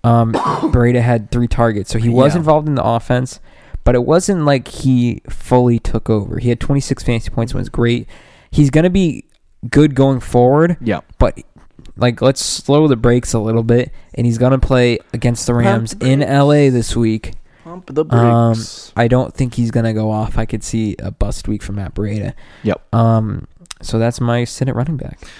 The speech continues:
Speaker 2: Start of the week for me at wide receiver is D J Chark against New Orleans.
Speaker 1: Chark.
Speaker 2: Uh, I think Chark is gonna have a really good day.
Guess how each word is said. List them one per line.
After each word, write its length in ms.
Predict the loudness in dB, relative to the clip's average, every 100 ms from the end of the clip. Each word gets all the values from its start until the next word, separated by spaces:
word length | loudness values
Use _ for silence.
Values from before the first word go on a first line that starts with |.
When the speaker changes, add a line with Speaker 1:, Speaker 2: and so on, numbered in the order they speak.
| -20 -14
Speaker 2:
Start 380 | -2 2 4 2
of 140 | 0
the 80 | 2
week 240 | 2 0 -2
for 140 | -2
me 180 | 0 -2
at 80 | 2
wide 220 | 2 2
receiver 440 | -2 -2 -2 0
is 140 | -2 -2
D 200 | -2 0
J 200 | -2 -2
Chark 320 | 0 -2 -2
against 420 | -6 -6 -6 -10
New 140 | -12 -8
Orleans. 580 | -4 0 0 -2 -6 -10
Speaker 1:
Chark. 580 | -2 2 4 4 2 -2
Speaker 2:
Uh, 280 | -4 -2 -2
I 100 | -4
think 240 | -4 -4 0
Chark 220 | 0 0
is 80 | -4
gonna 140 | -4
have 120 | -2
a 40 | -2
really 240 | -2 -4
good 180 | -6 -4
day. 400 | -2 -2 -4